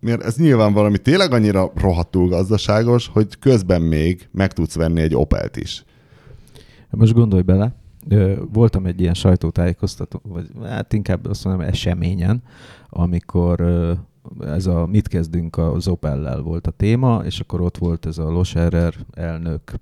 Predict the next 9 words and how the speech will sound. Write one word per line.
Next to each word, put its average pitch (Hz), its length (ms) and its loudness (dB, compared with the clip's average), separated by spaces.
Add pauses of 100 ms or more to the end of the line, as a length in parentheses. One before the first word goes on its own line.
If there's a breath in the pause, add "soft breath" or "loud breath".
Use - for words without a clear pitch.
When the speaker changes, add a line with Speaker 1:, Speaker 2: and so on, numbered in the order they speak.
Speaker 2:
a 78 420 0 (640)
Ing-, 101 360 -4
Ingolstadtban 90 680 -2
volt 90 200 -2
egyébként 87 440 -6
a 87 40 -8
design 82 400 -4
központban 82 680 -6
a 80 180 -6